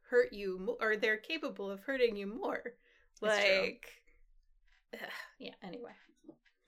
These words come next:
Speaker 2: We'll see where this goes.
Speaker 1: I'm,
Speaker 2: Um,
Speaker 1: yes, I'm on the journey.
Speaker 2: Yeah. So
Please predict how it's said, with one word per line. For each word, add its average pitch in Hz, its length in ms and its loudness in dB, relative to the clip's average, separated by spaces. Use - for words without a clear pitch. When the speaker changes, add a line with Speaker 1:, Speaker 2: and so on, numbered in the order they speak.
Speaker 2:
We'll 254 160 4
see 277 400 0
where 190 220 4
this 165 180 -6
goes. - 280 -10
Speaker 1:
I'm, 220 280 4
Speaker 2:
Um, 214 320 10
Speaker 1:
yes, - 420 -4
I'm 185 140 -12
on 190 140 -6
the 185 80 -6
journey. 196 380 -12
Speaker 2:
Yeah. 190 240 0
So 208 560 6